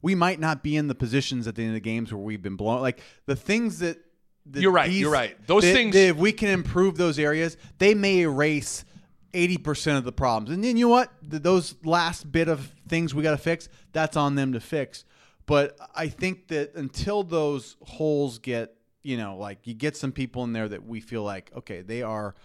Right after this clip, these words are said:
Speaker 1: they can really be a solid player in the Big Ten at that level, um, then you have to play perfect. And you can't ask
Speaker 2: It's a
Speaker 1: us to
Speaker 2: great
Speaker 1: play
Speaker 2: point.
Speaker 1: perfect every week.
Speaker 2: It's a great point.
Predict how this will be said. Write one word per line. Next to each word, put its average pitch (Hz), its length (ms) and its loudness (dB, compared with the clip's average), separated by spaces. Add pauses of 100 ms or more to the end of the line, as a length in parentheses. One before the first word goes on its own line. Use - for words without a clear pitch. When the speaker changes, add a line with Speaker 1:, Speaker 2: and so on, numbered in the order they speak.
(520)
Speaker 1:
they 147 160 0
can 117 280 -6
really 131 340 -2
be 117 500 -8 (680)
a - 80 -14
solid 123 480 -2
player 120 300 -4
in 104 80 -8
the 101 60 -10
Big 104 240 -10
Ten 110 480 -8 (220)
at 120 160 -14
that 110 180 -8
level, 120 440 -4 (500)
um, 110 540 -4 (300)
then 156 320 -2
you 175 120 0
have 156 160 -2
to 147 60 -8
play 131 200 -6
perfect. 123 580 -8
And 135 380 -10
you 175 140 -14
can't 170 380 -6
ask 151 220 -8
Speaker 2:
It's - 60 -16
a 147 40 -2
Speaker 1:
us 131 60 -4
to 156 40 2
Speaker 2:
great 151 120 2
Speaker 1:
play 156 140 4
Speaker 2:
point. - 120 -4
Speaker 1:
perfect 208 380 2
every 113 240 -2
week. 95 220 -10
Speaker 2:
It's 139 120 -2
a 151 60 0
great 135 200 0
point. 78 180 -8